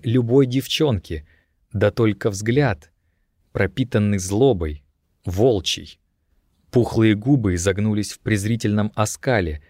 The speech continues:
брезгливо приоткрылся рот. Заметив движение, он обернулся. Нависшую тишину прерывало лишь его тяжелое дыхание.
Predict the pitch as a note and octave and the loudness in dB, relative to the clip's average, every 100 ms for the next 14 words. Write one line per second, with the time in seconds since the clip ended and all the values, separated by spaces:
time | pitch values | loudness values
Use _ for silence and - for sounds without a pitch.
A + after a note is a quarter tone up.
0 | _ - A2 G#2+ G#2 G#2+ C3+ C3+ B2+ A#2+ | _ -2 0 2 0 0 2 2 -2 -2
1 | G#2+ - A2 A2 - A2 G#2+ F2 D#2 _ | -4 -2 -2 -2 -2 -2 -2 -2 -6 _
2 | _ _ _ _ _ _ _ - G2 G#2 | _ _ _ _ _ _ _ -6 0 2
3 | G#2+ G2+ F#2 G2+ A2 B2 C#3+ A#2+ G#2+ - | 0 -2 -4 -4 -2 0 0 2 -2 -2
4 | A2+ A#2 G#2+ A2+ A#2+ C#3+ G#2 - D#2 - | 0 0 0 0 0 0 -2 -8 -12 -14
5 | _ _ _ _ - G#2+ C3+ D#3+ - A#2+ | _ _ _ _ -2 0 0 -2 0 -2
6 | G2+ G#2 - A2 C3+ C#3+ - G#2+ F#2 F2 | -2 -2 -2 0 0 -2 -2 0 2 2
7 | A2 B2+ A2 A2 - - F2+ F#2+ F2 - | 2 2 0 -2 -6 -6 -2 0 0 -2
8 | E2+ F2 F#2 F#2 F2+ F2+ E2 F2 D2+ D2+ | -4 0 2 2 0 -2 -4 -4 -4 -8
9 | D2 | -12